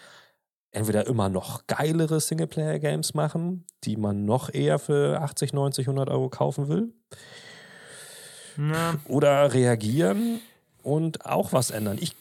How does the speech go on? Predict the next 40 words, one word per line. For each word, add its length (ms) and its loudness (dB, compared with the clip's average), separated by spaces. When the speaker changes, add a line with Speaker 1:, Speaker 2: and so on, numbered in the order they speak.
Speaker 1:
kann 240 -6
mir 80 -4
das, 240 -4
ich, 140 -10
ich 100 -2
meine, 160 2
es 80 -2
gibt 160 -4
ja 160 2
auch 140 2
im, 320 2
im, 320 0
im 340 -2
Streaming-Ver-, 540 0
Ver-, 240 -2
Bereich, 600 0
jetzt 240 -4
bei 280 0
Netflix 420 -2
nicht 140 -2
unbedingt, 300 0
aber 180 0
zum 120 -2
Beispiel 140 0
bei 100 0
Disney 300 2
Plus 320 0
gibt's 200 -2
ja 120 0
auch 200 2
das, 160 -2
dass 180 -4
sie 80 -2
manche 320 0
Filme 320 2
mit 140 -2
so 80 -2
einem 100 0
Sonderzusatzpreis 920 -4
dann 300 -8